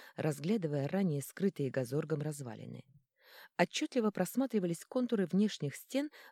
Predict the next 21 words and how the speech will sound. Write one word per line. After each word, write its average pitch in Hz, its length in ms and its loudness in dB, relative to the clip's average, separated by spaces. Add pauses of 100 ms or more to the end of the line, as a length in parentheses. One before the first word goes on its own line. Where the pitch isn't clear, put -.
почти 226 360 0
разрушенного 226 680 0
здания 143 760 -2
и 208 100 0
внутренних 156 580 0
перегородок. 131 800 -6 (580)
В 143 120 0
одном 185 320 2
из 151 120 0
помещений 131 720 -2
обнаружилась 196 720 2
большая 208 520 0
каменная 202 500 4
чаша — - 600 -4 (340)
идеально 127 520 -2
круглая 180 680 -2
и - 100 -8
гладкая. 139 680 -8 (1500)
«Фу, 185 560 2
какая 180 480 4
гадость!» 160 760 2